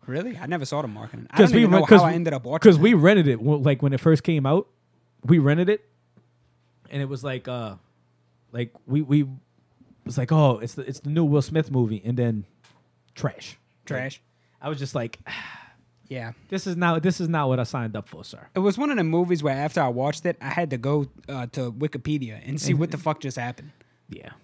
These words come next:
Speaker 2: Yeah,
Speaker 1: Like,
Speaker 2: it's,
Speaker 1: what, what, what did
Speaker 2: I,
Speaker 1: I just
Speaker 2: I wasn't,
Speaker 1: watch?
Speaker 2: I wasn't a fucking, I wasn't a fan of it, to be honest. But,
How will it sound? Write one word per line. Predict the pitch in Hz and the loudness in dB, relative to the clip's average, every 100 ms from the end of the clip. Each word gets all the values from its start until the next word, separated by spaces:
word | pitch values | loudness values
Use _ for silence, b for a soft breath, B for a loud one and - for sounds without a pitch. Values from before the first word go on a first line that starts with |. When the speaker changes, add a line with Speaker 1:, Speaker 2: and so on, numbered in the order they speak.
| - | -12
Speaker 2:
Yeah, | 120 117 | -6 0
Speaker 1:
Like, | 147 | 0
Speaker 2:
it's, | 151 | 0
Speaker 1:
what, | 160 | -2
what, | 170 | -4
what | 175 202 | 0 2
did | 233 | 6
Speaker 2:
I, | |
Speaker 1:
I | 156 | 4
just | 175 151 | 4 2
Speaker 2:
I | |
wasn't, | 151 143 139 131 | 6 6 4 2
Speaker 1:
watch? | |
Speaker 2:
I | 143 | 4
wasn't | 139 120 101 | 4 2 -4
a | |
fucking, | - 98 95 95 | -10 -12 -12 -12
I | 104 | -8
wasn't | 113 95 | -8 -8
a | |
fan | - - 87 | -14 -18 -18
of | - | -20
it, | 90 - | -20 -14
to | - | -8
be | 110 | -6
honest. | 101 95 95 | -8 -12 -6
But, | - 151 | -2 -2